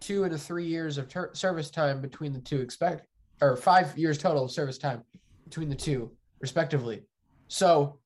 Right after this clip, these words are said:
this very well, we're talking about potential breakout starters in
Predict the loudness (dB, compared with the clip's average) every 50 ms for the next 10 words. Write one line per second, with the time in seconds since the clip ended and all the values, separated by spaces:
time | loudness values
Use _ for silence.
0 | _ _ _ -18 -10 -4 0 0 0 2 2 2 2 4 6 6 6 6 6 4
1 | 2 -2 -4 -6 -6 -2 -2 -2 -2 -2 -4 -4 -4 -2 -4 -4 -6 -10 -12 -10
2 | -8 -8 -6 -4 -4 -4 -4 -4 -6 -6 -4 -4 -2 -2 -2 0 0 -2 -4 -6
3 | -6 -4 -2 -2 -2 -2 -4 -6 -8 -10 -12 -16 -16 -10 -6 -4 -2 -2 -4 -6
4 | -10